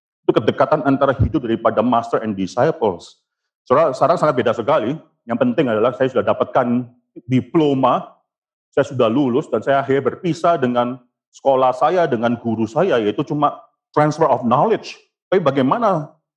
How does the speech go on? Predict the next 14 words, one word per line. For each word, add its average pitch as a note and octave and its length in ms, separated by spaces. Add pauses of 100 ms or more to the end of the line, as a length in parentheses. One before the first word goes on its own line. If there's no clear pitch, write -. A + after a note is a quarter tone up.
(100)
hidup D3 480
daripada C3+ 400
seorang D3 800
guru C#3 560
itu D#3+ 160
akhirnya C3+ 320
dilihat B2 720
dan A#2+ 240
dicontoh F3 880
oleh C3+ 240
muridnya B2+ 400
itu B2+ 160
sampai C3 240
akhir. A#2 320